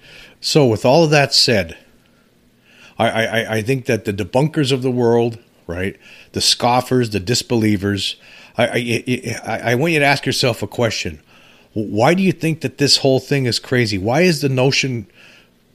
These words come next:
crazy to you, uh, that there, there could be alien visitors here? Why is that so crazy? Think about it.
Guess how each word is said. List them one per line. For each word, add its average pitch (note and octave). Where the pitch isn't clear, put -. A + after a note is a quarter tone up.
crazy C3+
to -
you, F2+
uh, F#2
that G#2
there, G#2
there G#2+
could A2+
be G#2+
alien G#2
visitors F2+
here? D#2+
Why A2+
is C3
that B2
so A#2+
crazy? G2
Think -
about E2+
it. D2+